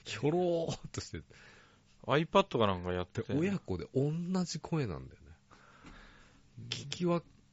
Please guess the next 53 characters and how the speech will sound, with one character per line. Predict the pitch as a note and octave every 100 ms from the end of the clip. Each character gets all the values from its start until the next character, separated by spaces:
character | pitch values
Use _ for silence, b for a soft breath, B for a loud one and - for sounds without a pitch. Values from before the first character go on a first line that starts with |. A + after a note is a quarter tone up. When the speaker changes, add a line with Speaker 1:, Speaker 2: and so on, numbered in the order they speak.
| -
Speaker 2:
電 | B2+ A#2 D3+ F3+
話、 | G3
Speaker 1:
わ |
か | G3
ら | F3+
な | G2
い、 |
俺。 | F2 C#3+
Speaker 2:
電 | F3
話 | F#3
じ | D#3+
ゃ | G#2+
わ | G2+
か | C#3+
ん | B2+
な | A#2
い。 |
Speaker 1:
わ |
か | C3+
ら | D3 A#2
な | C#2+
い。 | A1+ - _ - G#2+
う |
ん。 | F#2+ D#2 C#2 D2+ _ _ _ -
Speaker 2:
喋 | - D3 G3
り | A#3
方 | A#3+ B3 A3+
と | D#3
か | A#2
も | G2
似 | G2 G2+
て | D3
た | - G2+
ら |
余 | F#2+ F#2 F#2+
計 | D3 D3+
わ | D3+
か | D#3
ん | C#3+
な |
い | F#2
ん |
じ | F2
ゃ |
な | F2
い |
で | F2+
す | -
か。 | - - - - - - D3+ -
Speaker 1:
喋 | D3+
り | D3+
方 | - - C3
は | A2+ E2+ C#2 -